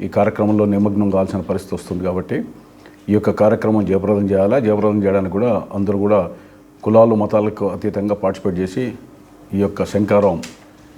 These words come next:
సభ జయప్రదం చేద్దాం అని మీ ద్వారా నేను వాళ్ళకి ప్రత్యేకంగా అప్పీల్ చేస్తూ, జగన్మోహన్ రెడ్డి గారి ప్రభుత్వంలో కూడా అనేక రకాలుగా మరి ప్రతిపక్షాలని ఉక్కుపాదంతో అణచివేయాలని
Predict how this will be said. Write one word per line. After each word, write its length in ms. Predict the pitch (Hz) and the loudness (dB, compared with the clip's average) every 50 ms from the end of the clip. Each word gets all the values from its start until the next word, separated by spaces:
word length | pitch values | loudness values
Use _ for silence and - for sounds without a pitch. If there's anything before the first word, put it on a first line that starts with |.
| - - - | -20 -10 -2
సభ 100 | 98 95 92 - - | 2 4 4 4 4
జయప్రదం 360 | 104 101 87 98 101 98 92 90 | 2 0 0 0 0 0 0 -2
చేద్దాం 280 | 90 87 85 85 113 147 220 740 719 - - - - - - - - - - - - - - - - - - 104 | -4 -4 -4 -4 -4 -4 -6 -8 -12 -14 -16 -18 -20 -20 -20 -20 -20 -20 -20 -20 -20 -20 -20 -20 -12 -6 -2 2
అని 160 | 113 123 120 104 95 92 - - - 101 | 2 4 4 2 2 -2 -4 -6 -4 0
మీ 80 | 104 107 98 107 | 0 2 4 4
ద్వారా 200 | 110 120 123 127 123 | 6 8 8 6 6
నేను 140 | 117 110 104 95 | 4 2 0 -2
వాళ్ళకి 260 | 98 98 95 - 92 85 - - - | -4 -4 -6 -8 -12 -14 -14 -14 -12
ప్రత్యేకంగా 360 | 101 98 - 104 104 104 95 | -10 -6 -6 -4 -4 -4 -4
అప్పీల్ 180 | 85 104 101 101 98 | -4 -4 -4 -2 -4
చేస్తూ, 200 | 98 - - 120 135 - - - - - - - - - - - - - - - - - 92 | -4 -4 -4 -4 -4 -4 -6 -10 -14 -16 -18 -20 -20 -18 -12 -10 -8 -8 -8 -8 -8 -2 2
జగన్మోహన్ 420 | 107 113 131 135 139 139 139 135 127 | 4 6 6 8 8 8 8 8 6
రెడ్డి 140 | 123 127 123 | 4 6 6
గారి 120 | 123 113 - | 4 4 4
ప్రభుత్వంలో 380 | 113 120 113 - 117 113 117 113 113 | 0 -2 0 0 0 0 0 0 2
కూడా 160 | 110 123 131 143 - - - - - - - - - - - - - - - - - - - - 104 | 2 2 2 0 -2 -8 -18 -20 -20 -20 -20 -20 -20 -20 -20 -20 -20 -20 -20 -20 -20 -18 -10 -2 2
అనేక 260 | 110 123 123 120 123 113 107 | 6 6 6 6 6 4 2
రకాలుగా 420 | 107 - 117 117 117 110 113 110 - - - - - - - - _ - - - - - - - - - - - - 107 | 2 2 2 2 4 4 4 4 2 0 -6 -16 -20 -20 -20 -20 _ -20 -20 -20 -20 -20 -20 -20 -20 -20 -16 -6 -2 0
మరి 180 | 110 110 110 107 107 104 104 101 101 101 - | 2 2 4 4 2 2 2 2 0 -2 -2
ప్రతిపక్షాలని 840 | 104 104 104 107 110 107 - - 110 107 107 107 107 110 107 107 107 107 - - - - - - - - - - - - | -4 -2 0 0 -2 0 2 4 4 6 6 4 4 2 2 2 0 0 -4 -8 -16 -18 -20 -20 -20 -20 -20 -18 -14 -14
ఉక్కుపాదంతో 500 | 101 - - 98 110 110 107 104 104 107 101 | -10 -6 -2 2 2 2 2 2 0 0 0
అణచివేయాలని 560 | 101 98 107 104 104 101 98 101 98 98 101 | 0 0 0 2 2 2 2 0 0 -2 -2